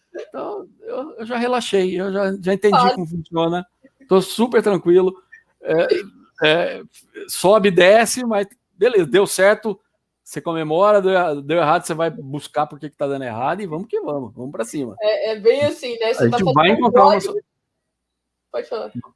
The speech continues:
Speaker 1: nós vamos encontrar uma solução.
Speaker 2: <laughs> Você tá fazendo código, aí de repente o negócio não passa, você fica duas, três horas lá e nada passa. Você vai, sei lá, tomar uma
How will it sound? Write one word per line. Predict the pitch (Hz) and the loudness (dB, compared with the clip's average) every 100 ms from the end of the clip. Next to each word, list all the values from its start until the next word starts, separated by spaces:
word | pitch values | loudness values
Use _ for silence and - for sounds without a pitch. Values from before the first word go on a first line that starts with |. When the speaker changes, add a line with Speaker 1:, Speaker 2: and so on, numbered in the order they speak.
| _ - | _ -6
Speaker 1:
nós | 135 147 | 0 2
vamos | 160 185 | 2 2
encontrar | 190 165 160 | 0 2 0
uma | 147 | 0
solução. | 123 110 - 87 - _ _ _ _ _ - | -2 -8 -10 -16 -16 _ _ _ _ _ -18
Speaker 2:
<laughs> | 233 277 302 - - - | -14 -10 -12 -12 -20 -20
Você | - 285 | -6 -2
tá | 302 | 2
fazendo | 311 320 311 - | 2 0 -4 2
código, | 285 269 320 392 359 330 | 6 6 6 2 2 0
aí | 302 277 | 2 2
de | 277 | 4
repente | 294 285 277 311 320 | 4 2 -2 -2 -10
o | |
negócio | 277 269 285 320 294 | -8 -2 -2 -2 -10
não | 285 | -2
passa, | 254 254 277 | 0 0 -2
você | 294 | -10
fica | 285 - - | -12 -8 -6
duas, | 226 226 320 415 359 - | -6 -4 0 0 -2 0
três | 285 320 349 262 | 2 2 0 0
horas | 254 262 277 | 2 2 4
lá | 262 269 | 4 2
e | 302 | 0
nada | 262 262 277 | 0 0 0
passa. | 285 262 277 302 349 - - - | 0 2 2 -2 -12 -16 -20 -16
Você | - 277 | 0 2
vai, | 269 285 320 359 359 320 277 | 6 8 8 4 -2 -4 -8
sei | - 311 | -2 4
lá, | 302 277 226 - _ | 6 6 4 -2 _
tomar | 277 277 294 | 0 4 6
uma | 285 | 6